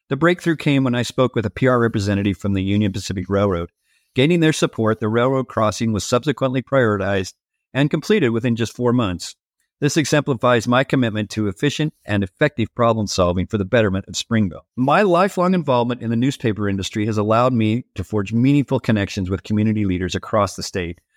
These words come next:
This has provided valuable insights into the challenges they face and the innovative solutions they employ to enhance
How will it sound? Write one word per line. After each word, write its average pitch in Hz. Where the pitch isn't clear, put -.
This 143
has 160
provided 117
valuable 123
insights 104
into 98
the 95
challenges 131
they 113
face 95
and 113
the 113
innovative 139
solutions 107
they 107
employ 110
to 98
enhance 98